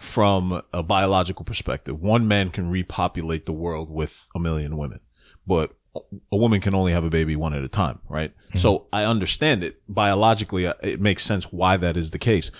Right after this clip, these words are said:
Speaker 1: but
Speaker 2: Right.
Speaker 1: it, it is in no way, uh, the fact that men are deemed more valuable than women are.
Speaker 2: Men are more worthy to die for their country than women. There were,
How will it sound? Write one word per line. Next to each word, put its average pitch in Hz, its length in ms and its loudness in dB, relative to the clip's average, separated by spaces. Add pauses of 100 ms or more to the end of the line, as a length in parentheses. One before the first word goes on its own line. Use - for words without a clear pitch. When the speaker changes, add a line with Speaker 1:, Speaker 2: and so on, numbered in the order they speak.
(140)
Speaker 1:
but 92 140 0
Speaker 2:
Right. 90 100 0
Speaker 1:
it, - 140 -18
it 101 100 -2
is 90 220 -2 (180)
in 95 400 -2
no 120 520 4
way, 85 500 0 (440)
uh, 76 400 -4 (220)
the 95 100 -6
fact 87 420 -2
that 82 280 -2 (100)
men 92 580 -2
are 85 200 -6
deemed 85 540 -4 (420)
more 92 840 -2 (400)
valuable 87 960 -2 (300)
than 80 340 -6
women 73 380 -6
are. - 240 -12
Speaker 2:
Men 135 320 2
are 131 100 4
more 123 240 4
worthy 117 300 6
to 104 80 2
die 101 240 4
for 95 160 4
their 95 160 6
country 92 400 2
than 87 220 2
women. 90 260 2 (1000)
There 143 140 10
were, 131 140 12